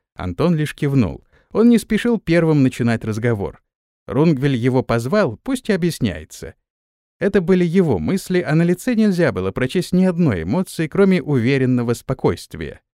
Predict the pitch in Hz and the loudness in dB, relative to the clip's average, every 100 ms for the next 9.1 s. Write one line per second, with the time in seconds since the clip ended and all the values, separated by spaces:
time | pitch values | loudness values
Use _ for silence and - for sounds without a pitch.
0 | _ _ _ _ _ _ - 104 95 101 | _ _ _ _ _ _ -6 -4 -2 -2
1 | 104 208 202 139 135 123 127 143 127 - | 0 2 2 0 -2 2 2 2 0 -2
2 | 151 113 107 101 - 110 - 151 160 90 | 0 0 -2 -4 -4 -6 -4 -4 -2 -4
3 | - - 117 117 107 107 98 80 - 95 | -6 -2 -2 -2 -4 -2 -4 -4 -8 -8
4 | - - 85 78 - _ _ _ _ - | -8 -6 -8 -8 -16 _ _ _ _ -10
5 | 95 127 170 180 165 170 180 165 170 170 | -2 0 0 0 0 2 2 2 0 2
6 | 151 185 180 185 139 101 98 135 - _ | 2 2 2 0 0 0 0 -2 -6 _
7 | _ _ - 196 196 143 95 78 92 90 | _ _ -4 0 4 2 0 -6 -6 -4
8 | 107 160 160 151 139 135 160 127 87 - | -2 -2 -2 -2 -2 0 0 0 -4 -12